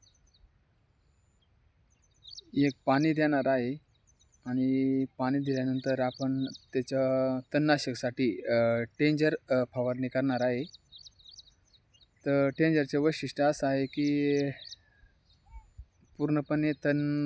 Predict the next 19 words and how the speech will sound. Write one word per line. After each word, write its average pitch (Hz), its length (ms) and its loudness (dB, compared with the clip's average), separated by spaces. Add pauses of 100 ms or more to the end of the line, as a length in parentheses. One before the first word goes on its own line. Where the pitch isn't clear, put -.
(220)
मरतं, 143 480 2
अ, 127 480 -4
मकामधलं 139 680 2 (840)
आणि 139 340 2
मकालासुद्धा 143 580 0
काळोखी 139 440 4
येते. 127 240 0 (1200)
अ, 127 380 2
टेंजरचे 143 440 4
दोन 143 300 4
फायदे 127 260 2
आहे, 131 260 2 (480)
काळोखीसुद्धा 147 600 2
मकाला 143 320 2
येते 139 280 2
आहे 135 260 2 (680)
आणि 131 720 0 (560)
कोणतं 170 500 6
पद्धतीचं 165 560 0